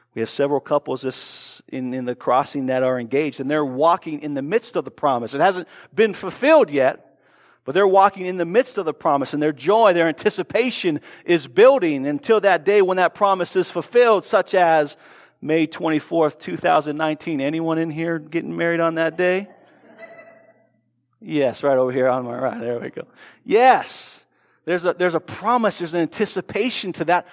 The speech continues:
fulfillment. I'm, when I was thinking about this, the absolute joy when my wife Rita and I,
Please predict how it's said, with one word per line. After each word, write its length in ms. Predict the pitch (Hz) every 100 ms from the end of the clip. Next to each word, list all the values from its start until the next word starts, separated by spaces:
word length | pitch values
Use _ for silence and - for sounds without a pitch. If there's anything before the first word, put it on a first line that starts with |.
| -
fulfillment. 1120 | - - 185 - - 247 247 165 104 - - _ _ _ _ _ -
I'm, 400 | 127 139 139 123
when 100 | 135
I 120 | 139
was 120 | 135
thinking 240 | 151 147
about 320 | 131 131 131 -
this, 240 | 143 -
the 140 | 135
absolute 460 | 139 135 - 127 127
joy 640 | 120 123 143 147 131 120 117 - - -
when 120 | - 123
my 140 | 120
wife 340 | 127 131 123
Rita 220 | 143 151 147
and 120 | 123
I, 400 | 117 101 101